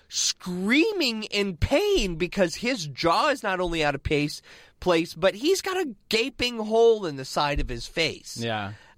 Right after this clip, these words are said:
Speaker 1: I mean, it's just, I'm sorry, that's a forty-five caliber bullet that just went through his head.
Speaker 2: Right.
Speaker 1: Not through the brain, no, but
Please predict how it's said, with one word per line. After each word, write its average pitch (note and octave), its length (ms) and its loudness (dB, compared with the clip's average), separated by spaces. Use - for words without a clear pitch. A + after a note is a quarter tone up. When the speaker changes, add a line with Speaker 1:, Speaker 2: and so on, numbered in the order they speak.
Speaker 1:
I F#3 100 0
mean, G#3+ 220 -4
it's G#3+ 160 -10
just, A#3 320 -2
I'm A#3+ 160 -4
sorry, C4 260 0
that's A3 220 -4
a A#3+ 60 2
forty-five G#3 760 -2
caliber F3 460 -2
bullet D#3 540 0
that D3 160 -2
just F3+ 220 -2
went C#3+ 460 0
through G3+ 400 -4
his D#3 380 -4
head. D#3 440 -4
Speaker 2:
Right. B2 520 -2
Speaker 1:
Not G#3 320 -2
through A#3 240 -10
the C#4+ 100 -6
brain, C#3 600 -4
no, D#3 500 0
but A3+ 160 2